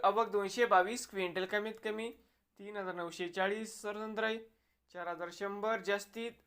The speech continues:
जास्त चार हजार तीनशे रुपये क्विंटल. वरुड आवक नऊ क्विंटल, कमीत कमी चार हजार एकशे पन्नास सरसंद्राई, चार हजार एकशे नव्वद, जास्तीत जास्त चार हजार दोनशे रुपये क्विंटल.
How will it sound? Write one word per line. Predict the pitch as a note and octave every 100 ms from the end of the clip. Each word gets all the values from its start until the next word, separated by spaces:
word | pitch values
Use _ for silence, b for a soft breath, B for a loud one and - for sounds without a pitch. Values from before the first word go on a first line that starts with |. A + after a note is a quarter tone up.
| - F3
जास्त | G#3+ G#3+ G#3+
चार | G#3+
हजार | G#3 A3 A3
तीनशे | F3+ E3+ G#3+ B3+
रुपये | B3+ G3
क्विंटल. | E3 D#3 D3+ F#3 E4 - _ _ _ _ _ _ _ _ _ _ _ _ _ _ _ _ _ _ _ _ D3+
वरुड | E3+ G#3 A3 A#3 -
आवक | F3 G3 A3
नऊ | F#3+ G#3 A#3
क्विंटल, | G3 F3 D#3 G3 - b b b b
कमीत | F#3+ G3+ G#3+ -
कमी | G#3+ A3 G#3+
चार | F#3+ E3+
हजार | E3+
एकशे | E3 - F3
पन्नास | F3 F#3 G3+ G#3 G#3
सरसंद्राई, | G#3 G#3+ G#3 G#3 G#3+
चार | F3+
हजार | E3+ E3
एकशे | - F3
नव्वद, | F#3 F#3 G#3
जास्तीत | E3+ G3 - A3 A3+ - _ F3+
जास्त | G#3 G#3
चार | G#3 A3
हजार | G#3+ G3+ A3+ - _ _ _ _ _ _ F3
दोनशे | F3 E3+ B3
रुपये | C4+ B3
क्विंटल. | G3 D#3 D3+ D3+ F3+